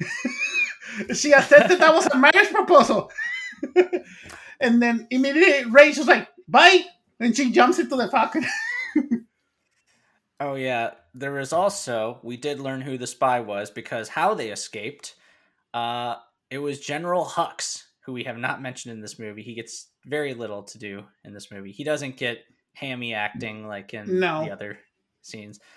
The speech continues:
Speaker 2: But I actually do like his reasoning of why he became the spy. They're like, "Why are you helping us?" He's like, "I don't care if you win. I just want Kylo Ren to lose."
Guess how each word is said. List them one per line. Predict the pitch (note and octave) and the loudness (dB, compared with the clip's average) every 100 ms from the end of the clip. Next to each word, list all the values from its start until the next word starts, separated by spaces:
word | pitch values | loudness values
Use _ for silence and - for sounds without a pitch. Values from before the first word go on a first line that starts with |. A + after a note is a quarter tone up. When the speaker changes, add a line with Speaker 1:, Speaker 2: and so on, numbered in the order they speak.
| _ _ _ _ - | _ _ _ _ -8
Speaker 2:
But | D3 C#3+ | -6 -4
I | D#3+ | -4
actually | E3+ F3+ B3 F3+ | -4 -4 -6 -6
do | C#3 C#3+ B2+ | -6 -10 -6
like | B2 B2 B2+ | -6 -6 -8
his | C#3 G#2+ | -12 -12
reasoning | G#2+ A2+ C3 C3 C#3 - | -12 -12 -10 -12 -12 -18
of | B2 G2+ | -20 -14
why | G#2 G#2 A2+ | -8 -8 -8
he | D#3 | -10
became | D3+ - F#3 | -14 -12 -10
the | F#3+ | -10
spy. | G3 F3+ F3 F#3 | -10 -6 -6 -6
They're | E3 C3 | -8 -6
like, | B2+ B2+ - _ - | -6 -8 -14 _ -12
"Why | C3 B3 | -6 -4
are | |
you | D4+ G3 | -6 -6
helping | D#3+ E3 B2 | -6 -8 -10
us?" | G2 - | -14 -14
He's | C#3+ C3 | -14 -10
like, | B2+ - _ | -10 -10 _
"I | D3+ | -8
don't | B3+ E4 | -8 -8
care | - G#3+ | -10 -10
if | G#3+ D3 | -10 -12
you | B2+ | -10
win. | C#3 A#2+ A#2 - | -8 -8 -12 -10
I | D3 | -10
just | F#3 - | -10 -12
want | F3 | -14
Kylo | - D3+ C#3+ C#3 C3+ B2+ B2 | -8 -8 -8 -10 -12 -14 -10
Ren | C3 B2+ | -8 -8
to | B2 G#2+ | -14 -12
lose." | B2+ G2 - | -10 -10 -12